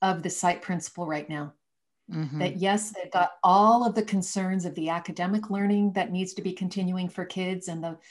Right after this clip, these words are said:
Speaker 1: the possible learning loss with all the distance learning, but the social emotional needs of their kids and their staff are weighing so heavy on them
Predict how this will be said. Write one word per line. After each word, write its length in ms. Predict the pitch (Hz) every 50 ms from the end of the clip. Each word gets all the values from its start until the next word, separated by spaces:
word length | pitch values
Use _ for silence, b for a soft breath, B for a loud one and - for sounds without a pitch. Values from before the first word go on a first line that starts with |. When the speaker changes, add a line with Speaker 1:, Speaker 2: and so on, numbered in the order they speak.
| B B B B _
Speaker 1:
the 80 | 165
possible 520 | - - 196 190 180 - 214 175 185 170 165
learning 300 | 175 180 196 208 214 202
loss 380 | 202 196 196 202 208 - -
with 140 | - 196 196
all 140 | 185 180 180
the 80 | 196 190
distance 420 | 190 190 - - 202 180 - -
learning, 380 | 185 180 180 185 185 185 185 - - - - _ _ _ _ _ _ _ _ - - 202
but 180 | 226 220 220
the 40 | -
social 480 | - - - 226 220 220 - 214 196 185
emotional 460 | 175 170 180 190 - - 220 226 220
needs 300 | 214 214 214 220 214 220
of 100 | 190 -
their 140 | 185 180 180
kids 320 | - - 196 190 185 208
and 100 | 202 185
their 100 | 190 185
staff 380 | 175 - - 185 185 190 190 190 -
are 160 | 185 175 175
weighing 320 | 165 185 185 180 170 165
so 360 | 160 - - - - 185 196 208
heavy 300 | 208 208 208 190 185 170
on 200 | 165 165 165 165
them 240 | 160 160 165 165